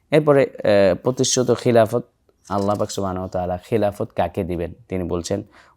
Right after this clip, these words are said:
"ওয়া'দাল্লাহু আল্লাযীনা আমানু মিনকুম ওয়া আমিলুস সালিহাতি লায়াস্তাখলিফান্নাহুম ফিল আরদি কামা ইস্তাখলাফা আল্লাযীনা মিন ক্বাবলিহিম ওয়া লায়ুমাক্কিনান্না লাহুম দীনাহুম আল্লাযী ইরতাদা লাহুম।" বলতেছেন,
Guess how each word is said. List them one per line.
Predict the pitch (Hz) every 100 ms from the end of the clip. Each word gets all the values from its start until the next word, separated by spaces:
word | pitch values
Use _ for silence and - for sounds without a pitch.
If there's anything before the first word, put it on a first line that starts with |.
| -
"ওয়া'দাল্লাহু | 110 92 90 90 107 107
আল্লাযীনা | 92 92 95 82
আমানু | 92 92
মিনকুম | 90 90 - 87
ওয়া | 85
আমিলুস | 82 82 87 -
সালিহাতি | 98 92 87 85 82
লায়াস্তাখলিফান্নাহুম | 85 87 - - - 85 87 85 85 80
ফিল | - 76
আরদি | 80 -
কামা | - 87
ইস্তাখলাফা | - 87 - 80 82
আল্লাযীনা | 82 85 82
মিন | 80 82
ক্বাবলিহিম | 90 95 92 80 - _ _ _ -
ওয়া | 120
লায়ুমাক্কিনান্না | 113 95 - 92 90 87
লাহুম | 85 80 80
দীনাহুম | 87 92 85 82
আল্লাযী | 80 82 82
ইরতাদা | - 87 80 76
লাহুম।" | 78 80 82
বলতেছেন, | 117 117 123